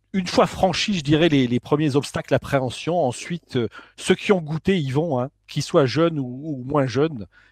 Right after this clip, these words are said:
ils se rendent compte de l'intérêt qu'ils peuvent en tirer et que finalement, c'est pas si compliqué que ça.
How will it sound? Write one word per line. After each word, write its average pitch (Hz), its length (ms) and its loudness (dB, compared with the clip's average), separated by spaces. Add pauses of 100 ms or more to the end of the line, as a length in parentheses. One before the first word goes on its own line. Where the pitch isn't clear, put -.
ils 127 80 0
se - 100 -4
rendent 151 240 2
compte 175 220 -2
de 135 80 2
l'intérêt 147 420 4
qu'ils - 160 -10
peuvent 135 180 -4
en 127 100 0
tirer 156 180 -2
et 156 60 -2
que - 80 -14
finalement, 143 300 -2
c'est 127 140 -6
pas 156 160 2
si - 180 -6
compliqué 139 440 -6
que - 80 -18
ça. 123 160 -6